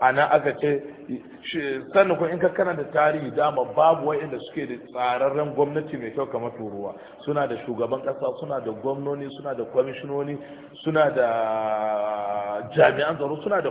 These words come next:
komai. Shi yasa wani kwakwaran motsin ya faru, za ga wani turuwa ya fito, sai ya shiga. To wannan intelligence ne. Ya zo ya duba me yake faruwa. Shi yasa in ka fassara min su din, unguwa, unguwa, ƙasa, ƙasa, state, state, da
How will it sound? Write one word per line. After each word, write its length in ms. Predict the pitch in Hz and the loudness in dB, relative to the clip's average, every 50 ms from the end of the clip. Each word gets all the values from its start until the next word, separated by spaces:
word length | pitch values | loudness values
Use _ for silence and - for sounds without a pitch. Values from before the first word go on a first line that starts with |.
| - - | -2 2
komai. 280 | - 175 170 160 147 139 - - - - - - - - - | 4 4 4 4 0 -4 -6 -10 -14 -16 -18 -20 -10 -2 0
Shi 60 | 180 | 0
yasa 220 | 180 180 214 208 | 4 6 8 8
wani 220 | 196 185 185 196 190 | 10 10 8 6 4
kwakwaran 540 | - 180 175 - - 175 185 196 208 208 | 2 2 0 2 6 8 10 10 10 8
motsin 240 | 190 175 160 165 170 | 4 2 2 2 0
ya 80 | 180 180 | 0 2
faru, 240 | 170 170 156 151 139 | 4 4 4 4 4
za 140 | 151 165 165 | 2 2 2
ga 100 | 151 147 | 4 2
wani 180 | 143 147 160 | 2 2 0
turuwa 340 | 151 - 135 127 131 143 135 | -2 -4 -4 -2 0 2 4
ya 120 | 139 143 135 | 4 2 2
fito, 280 | - - - 135 131 131 131 - - - - - - - - _ - - - 180 170 170 - | -2 -6 -10 -10 -12 -12 -14 -16 -20 -20 -20 -20 -20 -20 -20 _ -20 -20 -18 -18 -16 -10 -4
sai 80 | 147 143 | -2 -2
ya 60 | 131 | -2
shiga. 320 | - - 117 101 104 98 95 - - - - - | -2 -4 -6 -6 -4 -4 -4 -6 -10 -14 -8 -4
To 80 | 127 | 0
wannan 260 | 127 139 147 151 127 | 2 2 2 0 -2
intelligence 480 | 123 117 - 123 123 131 127 123 120 117 | -4 -2 0 2 2 2 0 0 -4 -4
ne. 100 | - - - - - - - - - - - - - - - - - - - - - - - 247 - - - - - - - - - - - - - - - - - - - - - - - - - - - - - - - - - 113 | -4 -6 -6 -6 -6 -6 -6 -6 -6 -6 -4 -4 -4 -2 -2 -2 0 0 2 2 2 2 2 0 0 0 -2 -2 -2 -2 -4 -4 -4 -4 -6 -6 -6 -4 -6 -6 -6 -8 -10 -10 -12 -14 -14 -16 -18 -18 -18 -16 -16 -16 -16 -8 -2 0
Ya 160 | 117 123 127 | 2 2 2
zo 100 | 127 139 | 2 2
ya 100 | 135 127 | 0 0
duba 220 | 113 127 135 131 123 | 0 0 -2 -2 -2
me 80 | 120 113 117 | -2 -4 -4
yake 140 | 117 120 120 | -4 -6 -6
faruwa. 340 | 101 - 104 101 107 107 107 | -4 -4 -4 -2 -2 -2 -2
Shi 140 | 107 - 156 | 0 2 2
yasa 320 | 160 160 156 180 165 123 - - - - - - - | 4 8 8 8 8 8 6 0 -12 -16 -16 -8 -4
in 160 | 156 170 165 | -4 -4 -2
ka 140 | 165 170 170 | 0 -2 -2
fassara 520 | 170 - 185 185 185 - 170 147 151 156 165 | 0 2 2 2 4 4 4 6 8 6 6
min 120 | 160 151 135 | 4 0 -6
su 120 | - - - | -6 -8 -8
din, 160 | - 143 120 - - - - - - - - - - - _ - | -8 -10 -10 -10 -14 -20 -20 -20 -20 -20 -20 -20 -20 -20 _ -10
unguwa, 440 | 147 147 143 127 135 160 170 170 | -8 -6 -2 2 6 6 6 6
unguwa, 280 | 160 156 143 131 139 139 | 4 2 2 2 2 2
ƙasa, 420 | 139 - 160 170 170 175 165 165 151 156 | 2 0 -4 -2 2 4 4 4 4 2
ƙasa, 320 | 156 151 - 170 156 - - - | 0 0 2 2 2 2 -2 -6
state, 200 | - 165 170 165 170 - | -2 -2 -2 -2 -2 -4
state, 200 | - 147 135 135 | -6 -6 -4 -2
da 80 | 139 | -2